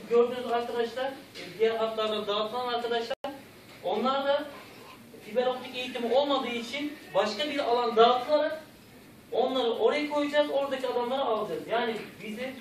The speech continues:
bu devamsızlığın bir kişi dahi olsa ne kadar zor durumlara düşürdüğünün bir, çok güzel bir örneği.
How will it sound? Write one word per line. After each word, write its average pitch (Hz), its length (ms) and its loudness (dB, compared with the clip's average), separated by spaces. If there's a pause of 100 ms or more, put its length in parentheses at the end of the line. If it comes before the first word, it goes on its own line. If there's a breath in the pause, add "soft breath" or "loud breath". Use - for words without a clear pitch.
bu 190 60 -6
devamsızlığın 208 680 -4 (160)
bir 294 200 -4
kişi 214 260 -12
dahi 185 300 -2
olsa 180 440 -6 (480)
ne 240 140 -2
kadar 220 280 0 (100)
zor 226 220 0
durumlara 208 420 -2
düşürdüğünün 214 480 -12
bir, 226 100 -10 (200)
çok 233 160 -2
güzel 202 300 -6
bir 220 40 -8
örneği. 190 420 -4